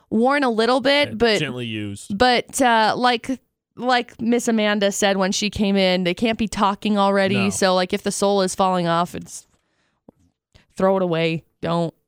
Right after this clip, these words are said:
Speaker 1: just
Speaker 2: I'm
Speaker 1: give it off.
Speaker 2: Yeah, and I'm
Speaker 1: pawn
Speaker 2: sure
Speaker 1: it off to someone.
Speaker 2: you're like McCall and I. You don't necessarily throw your shoes away. You just kinda get some new ones, and the old ones kinda get shuffled to the back or
Speaker 1: Yeah,
Speaker 2: put in
Speaker 1: and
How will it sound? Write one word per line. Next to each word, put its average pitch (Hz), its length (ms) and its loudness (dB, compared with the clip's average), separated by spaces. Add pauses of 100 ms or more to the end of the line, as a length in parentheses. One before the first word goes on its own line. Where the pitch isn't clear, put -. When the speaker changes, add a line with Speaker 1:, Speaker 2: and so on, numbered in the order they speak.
Speaker 1:
just 180 180 -2
Speaker 2:
I'm 160 40 0
Speaker 1:
give 175 120 -2
it 170 80 0
off. 165 220 0
Speaker 2:
Yeah, 123 100 -6
and 143 180 -2
I'm 180 100 -2
Speaker 1:
pawn 175 160 0
Speaker 2:
sure - 80 0
Speaker 1:
it 165 40 4
off 196 120 0
to 180 60 -8
someone. 165 320 0
Speaker 2:
you're 170 100 2
like 170 200 -2
McCall 139 440 -2
and 131 80 -4
I. 123 220 -2
You 123 180 -6
don't 175 180 -4
necessarily 160 400 -4
throw 143 220 -4
your 131 120 -4
shoes 127 260 -4
away. 120 180 -2
You 123 120 -4
just 117 120 -10
kinda 160 160 -2
get 143 140 -6
some 131 140 -6
new 135 120 0
ones, 131 220 -4
and 117 60 -4
the 107 40 -2
old 117 160 -2
ones 120 220 -6
kinda 117 180 -6
get 117 180 -10
shuffled 120 460 -8
to 123 60 -4
the 110 100 -6
back 110 460 -4
or - 40 -10
Speaker 1:
Yeah, 254 180 4
Speaker 2:
put - 20 4
in 247 60 0
Speaker 1:
and 254 40 0